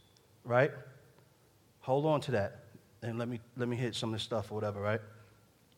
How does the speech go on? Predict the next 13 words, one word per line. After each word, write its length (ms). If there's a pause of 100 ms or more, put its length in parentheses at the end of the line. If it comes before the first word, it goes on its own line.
(640)
So 160
I 40
was 100
just 140
talking 260
to 100
a 40
missionary 480
the 100
other 140
day 180
I 80
met 380